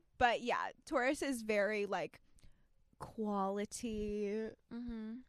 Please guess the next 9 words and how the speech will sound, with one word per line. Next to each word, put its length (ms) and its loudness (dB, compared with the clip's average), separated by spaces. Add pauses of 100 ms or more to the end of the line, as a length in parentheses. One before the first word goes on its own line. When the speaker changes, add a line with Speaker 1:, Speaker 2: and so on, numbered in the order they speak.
(120)
Speaker 1:
over 300 2
quantity, 1120 -4
like 360 -8 (920)
Speaker 2:
Luxury 880 -2
Speaker 1:
loves 480 6
Speaker 2:
vibes. 240 -6
Speaker 1:
luxury 800 6
vibes, 420 0
loves 800 -4